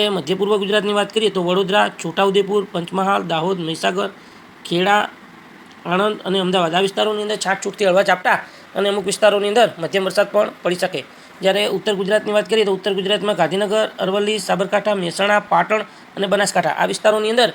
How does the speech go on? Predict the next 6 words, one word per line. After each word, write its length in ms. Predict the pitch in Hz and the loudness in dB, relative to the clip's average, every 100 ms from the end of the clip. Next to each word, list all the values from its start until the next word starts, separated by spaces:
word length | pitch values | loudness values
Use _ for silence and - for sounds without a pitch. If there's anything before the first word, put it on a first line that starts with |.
| - - - - - - - - | -4 -20 -20 -20 -20 -20 -20 -6
છાંટછૂટથી 540 | - 214 208 220 - 208 | 0 0 0 -4 2 4
હળવા 200 | 180 208 | 6 4
ઝાપટા 300 | 175 240 220 - - - 196 | 2 4 2 0 -8 -10 -2
અને 140 | 226 | 0
અમુક 240 | 208 220 220 | 2 0 -2
એકાદ 300 | 196 220 | 2 2